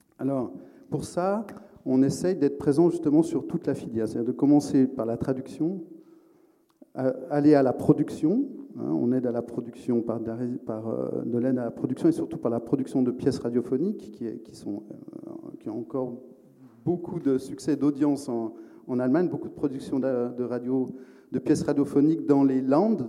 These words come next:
dans chaque langue. Nous, il se trouve qu'on est associé à la radio sarroise, mais chaque radio, euh, régionale a après un partenariat avec la radio nationale, et donc il y a plusieurs écoutes,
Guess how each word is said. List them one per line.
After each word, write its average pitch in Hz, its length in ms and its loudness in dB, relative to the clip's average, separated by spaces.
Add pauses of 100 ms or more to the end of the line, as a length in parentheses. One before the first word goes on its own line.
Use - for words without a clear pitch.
dans 127 120 -2
chaque 135 260 -8
langue. 170 160 4
Nous, 143 80 6
il 139 60 2
se - 60 -8
trouve 135 120 -8
qu'on 120 160 0
est 117 40 0
associé 120 560 -8 (420)
à 120 40 -12
la 113 100 -6
radio 123 240 -8
sarroise, 135 580 -2
mais 139 380 2 (240)
chaque 156 240 -4
radio, 147 640 4
euh, 117 1600 -4
régionale 156 840 2
a 139 120 -2
après 170 600 -4
un 131 160 0
partenariat 139 540 0
avec 135 120 -4
la 120 100 -4
radio 123 420 -4
nationale, 123 580 -2
et 120 60 -4
donc 127 240 -2
il - 40 -10
y 113 40 -10
a 110 60 -12 (180)
plusieurs 147 600 2
écoutes, - 520 -12